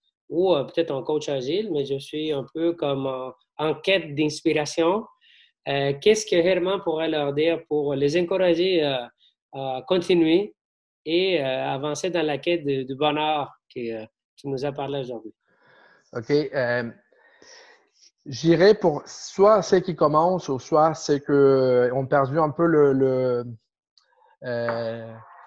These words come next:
Speaker 2: euh, ce qu'on dit la chispa. Euh, <laughs> puis je dirais de, de créer,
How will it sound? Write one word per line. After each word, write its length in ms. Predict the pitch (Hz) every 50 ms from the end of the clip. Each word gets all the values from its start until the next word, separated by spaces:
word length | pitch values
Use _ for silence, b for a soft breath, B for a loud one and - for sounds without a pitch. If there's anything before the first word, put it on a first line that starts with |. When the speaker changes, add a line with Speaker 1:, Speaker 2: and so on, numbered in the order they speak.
| B B B _ _ _ _ _ _ _ _ _ _ _ -
Speaker 2:
euh, 280 | 123 120 113 113 110
ce 140 | 107 - 143
qu'on 160 | 123 - 131
dit 120 | 131 131 143
la 180 | 143 135 127 131
chispa. 520 | - - 143 - - 180 180 196 202 202 b b b b b b - -
Euh, 340 | 127 123 120 120 120 120 120 - - - - - _ -
<laughs> 800 | - - _ - - - - _ - - - _ _ _ _
puis 320 | _ - - 147 143 139 131
je 100 | 131 151
dirais 440 | 160 170 156 175 185 202 214 - - - - _ _ _
de, 680 | 147 139 127 147 147 147 147 143 143 143 143 139 139 -
de 200 | 131 135 127 156 147
créer, 480 | - - - 175 180 190 202 214 208